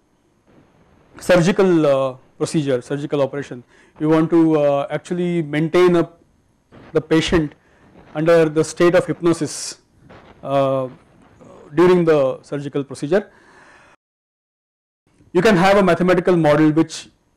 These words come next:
estimates percentage of hypnosis, but there is no measurement of hypnosis. You measure blood pressure, okay, you probably measure blood sugar, you measure all kinds of other parameters. Uh, from that,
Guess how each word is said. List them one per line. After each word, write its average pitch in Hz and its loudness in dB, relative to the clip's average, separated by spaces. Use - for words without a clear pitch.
estimates 170 0
percentage 196 2
of 151 -4
hypnosis, - -12
but 190 -2
there 170 0
is 160 0
no 196 0
measurement 180 0
of 185 -2
hypnosis. 135 -8
You 190 2
measure 190 4
blood 185 2
pressure, 185 2
okay, 156 -2
you 170 4
probably 165 2
measure 160 2
blood 156 0
sugar, 147 2
you 139 -6
measure 143 0
all 143 -2
kinds 151 -4
of 143 -4
other 139 -2
parameters. 131 -10
Uh, - -18
from 220 2
that, 233 0